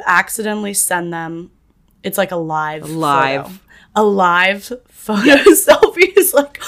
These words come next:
Speaker 1: one of the most embarrassing things you can do <laughs> in your life.
Speaker 2: Oh, I know. You have to remember to turn off the live.
Speaker 1: Oh, you gotta turn off the live, please.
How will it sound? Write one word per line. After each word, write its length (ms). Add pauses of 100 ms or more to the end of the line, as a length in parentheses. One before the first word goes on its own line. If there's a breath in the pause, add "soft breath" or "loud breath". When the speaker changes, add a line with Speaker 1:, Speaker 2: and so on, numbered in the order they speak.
(360 loud breath)
Speaker 1:
one 300
of 100
the 80
most 300
embarrassing 580
things 300
you 80
can 160
do 140
<laughs> 320
in 80
your 220
life. 1080
Speaker 2:
Oh, 160
I 160
know. 460
You 180
have 380
to 100
remember 380
to 80
turn 320
off 260
the 100
live. 260
Speaker 1:
Oh, 460
you 80
gotta 260
turn 140
off 160
the 60
live, 540
please. 840